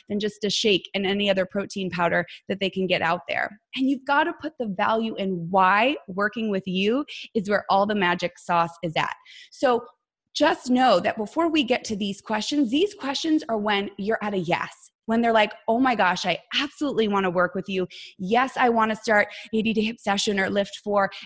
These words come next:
And yes, I, I'm all in on Shakeology. Please, you know, it sounds like something I need in my life." So I need you to know that that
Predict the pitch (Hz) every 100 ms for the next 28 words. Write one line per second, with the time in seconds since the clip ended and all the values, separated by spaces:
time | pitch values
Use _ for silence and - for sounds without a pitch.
0 | - 208 196 - 233 220 185 - 214 233
1 | 220 208 208 208 - _ - 233 285 277
2 | 240 - 226 202 196 196 202 196 - 226
3 | 208 208 190 208 190 - 185 170 156 -
4 | 185 - 214 214 208 214 190 190 180 180
5 | 175 175 165 165 156 - - - - -
6 | 240 220 269 320 330 277 233 190 175 220